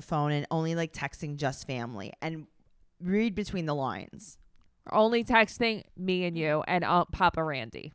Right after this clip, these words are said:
Speaker 1: Mm-hmm.
Speaker 2: <laughs>
Speaker 1: My
Speaker 2: Yeah.
Speaker 1: family.
Speaker 2: Mm-hmm. Right.
Speaker 1: So
Speaker 2: Mm-hmm.
Speaker 1: we talk about the father-daughter dance again,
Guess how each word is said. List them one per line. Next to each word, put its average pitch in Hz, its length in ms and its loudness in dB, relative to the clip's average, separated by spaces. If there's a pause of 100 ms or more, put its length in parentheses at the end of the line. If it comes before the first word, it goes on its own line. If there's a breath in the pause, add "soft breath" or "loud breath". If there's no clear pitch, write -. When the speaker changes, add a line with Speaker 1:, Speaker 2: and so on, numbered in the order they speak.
Speaker 1:
Mm-hmm. 277 640 -6
Speaker 2:
<laughs> 190 80 -6
Speaker 1:
My 185 380 10
Speaker 2:
Yeah. 175 80 6
Speaker 1:
family. 117 640 -4
Speaker 2:
Mm-hmm. 233 420 -4 (120)
Right. 226 300 6 (1080)
Speaker 1:
So - 180 -2
Speaker 2:
Mm-hmm. 160 340 4
Speaker 1:
we 180 100 0
talk 214 240 0
about 226 160 0
the 185 80 -6
father-daughter 143 520 2
dance 123 280 -4
again, 131 220 -6